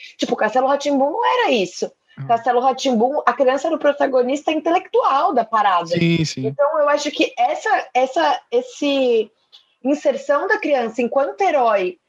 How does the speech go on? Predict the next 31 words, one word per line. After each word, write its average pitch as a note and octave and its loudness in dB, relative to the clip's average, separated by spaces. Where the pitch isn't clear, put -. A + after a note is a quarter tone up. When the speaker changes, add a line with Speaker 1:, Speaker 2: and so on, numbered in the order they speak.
Speaker 1:
junto D4 -2
com D4+ 0
o C#4 2
Nino B3+ 2
e A3 2
seus A3+ -2
amigos, G#3+ -2
é, G3 0
ali G#3+ 0
em D#4+ -2
toda D4+ -2
a G#3 2
narrativa, G#3+ -2
ela B3 2
traz D4 0
hoje C#4+ 0
pra B3+ 0
nós C4+ 0
o C4+ 0
que A#3 -2
a A3+ 2
gente B3+ 0
se C#4 -6
sente C#4+ -2
confortável C#4+ 0
num A3+ 0
livro, A3+ 2
num G3 -2
filme, A#3+ -2
numa G3+ 0
série, B3+ -2